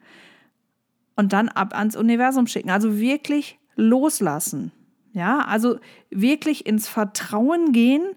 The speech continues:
dass das, was du dir da jetzt vorgestellt hast und was du erreichen möchtest, dass das auf irgendeinem Wege zu dir kommt.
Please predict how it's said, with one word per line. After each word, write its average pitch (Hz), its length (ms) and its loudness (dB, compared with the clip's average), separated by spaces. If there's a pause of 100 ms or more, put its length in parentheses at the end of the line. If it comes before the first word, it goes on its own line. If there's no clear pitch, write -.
(440)
dass 196 260 -2
das, - 500 0 (300)
was - 240 -2
du 240 80 0
dir 208 140 0
da 190 140 0
jetzt 185 160 -2
vorgestellt 254 720 -2
hast 247 140 -6
und 196 160 -4
was 190 160 -2
du - 100 -6
erreichen 180 600 -2
möchtest, 262 420 -4
dass 214 120 -8
das 220 180 -2
auf 214 180 0 (120)
irgendeinem 262 840 2
Wege 240 320 2
zu 269 300 -2
dir 208 180 2
kommt. 143 520 -8